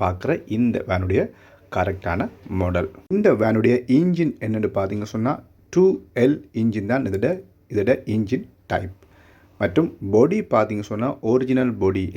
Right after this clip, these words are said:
எந்த விதமான இதுகளை மாற்றப்படாம, எந்த விதமான டச்சப் வேலை ஒண்ணுமே செய்யாம, அப்படியே ஒரிஜினல் பாடியோட விற்பனைக்காக நிக்குது. ஓகே, அப்புறம் பார்த்தீங்க சொன்னா, இதுல அலோய் வீல்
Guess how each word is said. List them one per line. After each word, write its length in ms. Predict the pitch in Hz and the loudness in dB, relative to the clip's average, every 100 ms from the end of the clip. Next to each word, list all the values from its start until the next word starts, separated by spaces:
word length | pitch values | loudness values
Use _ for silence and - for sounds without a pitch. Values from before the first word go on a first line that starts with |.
| 98 | -4
எந்த 120 | 107 | -2
விதமான 440 | 107 101 95 98 107 | -2 -2 -2 0 -2
இதுகளை 280 | 95 92 98 101 | -2 -4 -4 -2
மாற்றப்படாம, 640 | 92 104 131 - 87 87 95 170 - - - - 123 | -4 -4 -8 -6 -6 -2 -2 -4 -6 -20 -20 -4 0
எந்த 100 | 123 | 2
விதமான 300 | 120 113 113 110 | 4 2 2 -2
டச்சப் 300 | 95 104 98 | -4 -2 -2
வேலை 140 | 95 | -2
ஒண்ணுமே 220 | 95 95 95 | -2 -4 -4
செய்யாம, 420 | 92 95 87 104 92 | -6 -2 -2 -2 -4
அப்படியே 280 | 90 92 131 - 101 | -2 0 0 0 -2
ஒரிஜினல் 380 | 107 110 95 95 | 0 0 0 0
பாடியோட 360 | 90 92 98 214 - - - - | 0 0 -2 -4 -8 -20 -20 -6
விற்பனைக்காக 640 | 101 92 98 90 90 90 117 156 - 98 | -4 -2 -2 -2 0 0 0 -6 -8 -8
நிக்குது. 380 | 98 95 92 98 95 - _ - - | -8 -6 -2 -2 -4 -16 _ -16 -4
ஓகே, 360 | 107 - - 95 98 | -2 -2 -4 -4 -2
அப்புறம் 220 | 123 110 | 0 0
பார்த்தீங்க 260 | 98 95 | 0 -2
சொன்னா, 160 | 98 98 | -4 0
இதுல 140 | 120 196 - - _ - | 0 -2 -8 -20 _ -2
அலோய் 360 | 120 147 156 123 | 2 4 2 0
வீல் 200 | 90 | -2